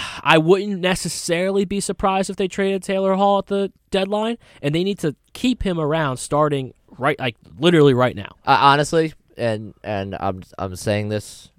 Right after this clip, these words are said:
Speaker 2: out of one hundred percent seeing where the Devils are right now,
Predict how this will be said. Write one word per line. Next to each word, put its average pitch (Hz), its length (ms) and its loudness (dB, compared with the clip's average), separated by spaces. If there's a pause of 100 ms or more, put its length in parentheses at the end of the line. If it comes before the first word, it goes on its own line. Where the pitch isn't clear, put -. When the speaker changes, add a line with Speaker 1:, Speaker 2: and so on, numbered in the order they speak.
(120)
Speaker 2:
out 92 220 0
of 85 300 -8
one 107 320 -2
hundred 113 300 -4
percent 113 480 -4 (420)
seeing 113 400 -6
where 117 120 -2
the 107 120 -4
Devils 107 380 -4
are 107 200 0
right 123 260 -4
now, 143 380 -6